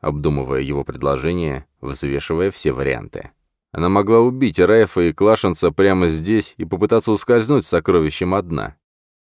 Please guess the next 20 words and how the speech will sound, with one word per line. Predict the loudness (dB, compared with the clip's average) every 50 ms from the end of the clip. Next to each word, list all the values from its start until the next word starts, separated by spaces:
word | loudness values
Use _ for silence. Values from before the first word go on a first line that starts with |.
| _ _ _ -4
Однако | -4 -2 0 0 0 0 0 0 0
она | 0 2 0
уже | 0 0 0 0 2
раскрыла | 2 0 0 0 2 2 4 4 4 2
себя, | 0 2 2 2 2
предупредив | 2 0 0 0 0 0 0 0 0 -2 -4 -4
власти | -6 -4 0 2 2 2 0 0 -4 -4
в | -2 -2
Византии. | -2 0 0 -2 -2 -4 -6 -8 -8 -8 -8 -10 -12 -16 _ _ _ _
Для | -2 -2 0 0
того, | 2 0 0 0 -2
чтобы | -2 -4 -2 -2 -2
завладеть | -2 -2 0 0 2 2 0 -2 -2
добычей, | 0 0 0 0 0 -2 -2 -2 -4 -8
ей | -8 -8 -4 -2 -2 -2 -2 -6
требовалась | -6 -2 0 2 2 4 4 2 4 4 2 2 0 -2 -8 _
помощь | 2 4 4 4 4 0 -2 -4
Чаена | -6 -2 2 2 2 2 2 0 -2 -2 -2 0 -2 -4
и | -4 -4 -4
Райфа. | -2 0 0 0 -2 -4 -6 -10 -14 -14 -16